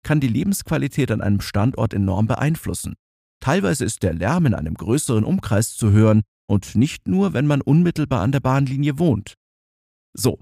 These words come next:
das waren sie also, unsere elf Kriterien zur Standortwahl eures künftigen Eigenheims. Ganz klar, die Bedeutung der einzelnen Kriterien kann nur subjektiv bewertet werden. Sind all eure Fragezeichen beseitigt, steht der Suche nach dem richtigen Grundstück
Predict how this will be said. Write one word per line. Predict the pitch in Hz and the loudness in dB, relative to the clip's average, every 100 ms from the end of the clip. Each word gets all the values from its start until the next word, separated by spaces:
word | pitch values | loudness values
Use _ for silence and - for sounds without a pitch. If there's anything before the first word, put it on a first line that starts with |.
| - | -6
das | - 147 | -2 0
waren | 170 151 120 | 2 2 2
sie | 92 | 0
also, | 76 95 87 | -2 -2 0
unsere | 98 95 90 | 2 0 0
elf | 139 208 | 0 0
Kriterien | - 113 98 104 139 123 113 | 0 -2 0 2 2 2 0
zur | - 92 | 0 -4
Standortwahl | - 104 - 123 117 107 110 - | -4 -2 -2 0 0 2 2 2
eures | 104 107 104 - | 2 0 -2 -2
künftigen | 160 175 - 107 107 | -2 -2 0 0 2
Eigenheims. | 98 101 101 90 73 - - _ _ _ - | 0 -2 0 -4 -4 -10 -12 _ _ _ -4
Ganz | 95 104 - | -2 -2 -2
klar, | 104 95 220 - | -2 0 -2 -2
die | 127 | -2
Bedeutung | 107 98 113 226 156 104 | -2 0 0 2 0 0
der | 80 | 0
einzelnen | 107 135 - 123 101 | 0 0 0 0 0
Kriterien | - 110 98 113 143 117 | -2 -2 0 0 2 2
kann | 117 117 | 2 2
nur | 120 | 2
subjektiv | 104 165 - 98 - 107 | 2 -2 0 -2 0 -2
bewertet | - 107 113 139 107 | 0 2 2 2 -2
werden. | - 76 76 64 _ _ _ - | -4 -6 -8 -12 _ _ _ -6
Sind | 101 85 - | -2 -2 0
all | 139 - | -2 0
eure | 113 98 | 0 0
Fragezeichen | - 78 120 135 - 92 101 | -2 -4 -4 -2 -2 -2 -4
beseitigt, | 90 92 143 139 120 - _ - | -4 -2 0 0 -2 -10 _ -12
steht | - 190 - - | -2 -2 -2 -4
der | 135 | -2
Suche | 139 226 156 | -2 -2 0
nach | 127 - | 0 0
dem | 101 | 0
richtigen | 101 165 - 135 | 0 -2 0 0
Grundstück | 107 117 - 117 107 | 4 2 2 0 0